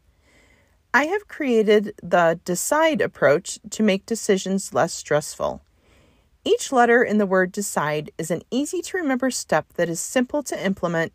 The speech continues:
to get decisions made more quickly, but also with less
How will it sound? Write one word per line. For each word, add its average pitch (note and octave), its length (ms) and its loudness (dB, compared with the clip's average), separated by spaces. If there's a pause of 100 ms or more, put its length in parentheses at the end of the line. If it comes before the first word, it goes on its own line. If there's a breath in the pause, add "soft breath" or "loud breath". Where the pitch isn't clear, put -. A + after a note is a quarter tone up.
to G#3 100 -2
get F#3+ 180 0
decisions G#3 600 -4
made E3 240 0
more F#3+ 160 -2
quickly, - 500 -6 (520 soft breath)
but A#3 200 2
also D#3 560 2
with F3+ 180 -4
less F3+ 480 0